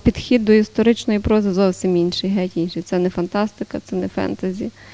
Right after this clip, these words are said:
Тут будуть перевіряти кожен твій крок, будуть за ним слідкувати уважно.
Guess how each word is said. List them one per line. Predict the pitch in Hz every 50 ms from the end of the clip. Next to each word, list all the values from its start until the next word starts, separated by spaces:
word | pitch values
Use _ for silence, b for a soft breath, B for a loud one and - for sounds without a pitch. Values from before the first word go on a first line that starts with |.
| b b b b b -
Тут | - 240 214 214
будуть | 202 208 240 214 233 233 -
перевіряти | - - 233 214 214 214 220 202 220 220 220 - 220
кожен | 202 - 220 208 208 196 196 202
твій | 190 - 196 180
крок, | - - - 208 220 226 247 247 - -
будуть | 226 190 202 196 202 196
за | 202 202
ним | 196 202 196 190
слідкувати | - 190 185 - - 196 196 214 226 240 - - 240
уважно. | 233 240 240 233 233 233 233 233 240 254 240 233 226 233 - -